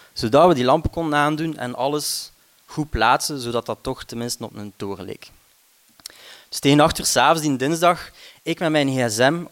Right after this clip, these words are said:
op, eh, de graslei, de rest van het team met Ulder gsm aan de andere kant van de lijn op dat dak. "Ja, doe die eerste lamp maar aan." Ça va, die eerste lamp aan.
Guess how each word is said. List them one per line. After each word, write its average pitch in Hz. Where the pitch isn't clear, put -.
op, -
eh, 117
de 113
graslei, 156
de 123
rest 156
van 160
het 131
team 143
met 127
Ulder 139
gsm 131
aan 120
de 135
andere 143
kant 123
van 131
de 117
lijn 110
op 160
dat -
dak. -
"Ja, -
doe 180
die 220
eerste 214
lamp 202
maar 135
aan." 101
Ça -
va, 117
die 117
eerste 131
lamp 110
aan. 95